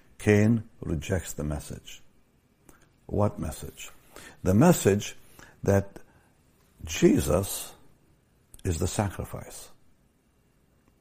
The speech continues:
Because the Bible makes it very clear, let's look at this. In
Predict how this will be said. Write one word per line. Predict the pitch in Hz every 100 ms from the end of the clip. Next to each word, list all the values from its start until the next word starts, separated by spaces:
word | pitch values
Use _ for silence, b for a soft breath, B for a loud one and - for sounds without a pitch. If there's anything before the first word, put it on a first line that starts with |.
| _ B B B
Because | - 98 151 165 110
the | 101
Bible | 147 156 127
makes | 127 123
it | 101
very | 95 92
clear, | 87 - 175 117 76 98 117 _ _ _ _ _ _ - - _ -
let's | 110 113 -
look | 98
at | 73 -
this. | - - - - _ _ _ _ _ -
In | 98 87 82